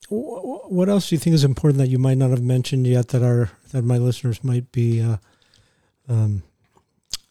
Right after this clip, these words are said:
might be interested in, either a personal philosophy or professional or whatever it might be? Because, uh, you are a very remarkable person, and your devotion is, um,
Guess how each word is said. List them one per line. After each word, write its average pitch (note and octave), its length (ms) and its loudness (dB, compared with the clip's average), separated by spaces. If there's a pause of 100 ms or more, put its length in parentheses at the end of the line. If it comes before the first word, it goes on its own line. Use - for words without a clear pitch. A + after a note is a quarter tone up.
(100)
might B2 160 -2
be B2 100 0
interested G#2+ 460 -6
in, F2 120 -6 (340)
either C#3+ 260 2
a A#2+ 60 0
personal D3 380 0
philosophy C3 640 0
or A2 420 -4 (440)
professional C#3 540 0
or B2 80 2
whatever A#2 340 2
it A2 60 -4
might A2 220 0
be? A2+ 140 -2
Because, A#2 540 -2
uh, A#2 220 0 (540)
you D3 160 0
are A#2+ 140 4
a A2+ 40 0
very A#2+ 380 2
remarkable A2 680 -2
person, A2+ 440 -6
and A2+ 120 0
your C3 120 2
devotion A#2 680 0
is, A2 480 -4
um, G2+ 220 -4